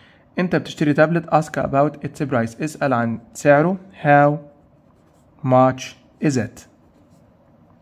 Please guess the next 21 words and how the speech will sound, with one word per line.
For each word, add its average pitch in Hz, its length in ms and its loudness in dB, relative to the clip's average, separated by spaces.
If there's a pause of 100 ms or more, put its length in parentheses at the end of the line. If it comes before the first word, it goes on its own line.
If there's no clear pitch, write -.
(300)
أو 123 140 0
how 131 160 4
much 131 340 2
is 123 180 -4
that 123 240 -2
tablet؟ - 500 -10 (1600)
You 165 120 8
want 202 240 6
to 175 80 0
know 180 300 2
if 170 100 -6
you 147 80 2
could 160 240 -2
see 165 360 -4
a 135 80 -4
bigger 143 300 0
fridge. - 560 -10 (480)
عايز 135 520 -4
تشوف 131 260 -4
bigger 131 300 -2
fridge، 120 460 -10